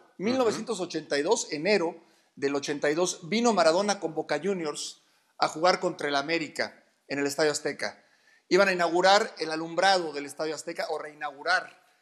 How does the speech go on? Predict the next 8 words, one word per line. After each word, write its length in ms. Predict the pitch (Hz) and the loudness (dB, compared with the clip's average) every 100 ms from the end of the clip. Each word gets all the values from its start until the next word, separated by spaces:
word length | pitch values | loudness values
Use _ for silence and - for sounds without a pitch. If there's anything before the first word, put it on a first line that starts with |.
| _ _ - | _ _ -10
eh, 400 | 139 139 139 135 131 127 - | -6 -6 -6 -8 -8 -8 0
un 100 | 196 | 4
alumbrado 400 | 196 180 196 196 | 6 6 6 6
que 80 | 180 | 2
habían 260 | 175 185 | 0 -2
puesto, 720 | 185 185 180 180 165 147 127 - _ - _ | -4 -4 -4 -4 -4 -4 -8 -16 _ -20 _
habían 320 | 143 170 196 | 0 2 2
agregado 640 | 185 165 160 175 156 127 | 2 -2 -2 -2 -2 -6